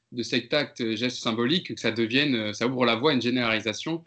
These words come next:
justement, donc, soit ça ne se reproduise plus, ou soit que l'ensemble des deux équipes, maintenant, n'aient plus peur de quitter le terrain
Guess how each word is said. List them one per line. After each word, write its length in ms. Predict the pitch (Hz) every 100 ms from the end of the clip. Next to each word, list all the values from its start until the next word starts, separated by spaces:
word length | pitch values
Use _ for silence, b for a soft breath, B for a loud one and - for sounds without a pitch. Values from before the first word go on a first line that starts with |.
| _ _
justement, 280 | 107 117 139
donc, 140 | 110 -
soit 240 | - 139
ça 100 | 131
ne 80 | 110
se 80 | 107
reproduise 380 | 110 - 107 -
plus, 180 | 185 -
ou 60 | 123
soit 220 | - 170
que 120 | 127
l'ensemble 360 | 117 123 147 123
des 80 |
deux 160 | 107 104
équipes, 240 | 104 170
maintenant, 260 | 131 113 151
n'aient 140 | 123
plus 220 | 143 131 123
peur 220 | 165 131
de 100 | 127
quitter 240 | - 127
le 80 | 101
terrain 340 | 117 123 160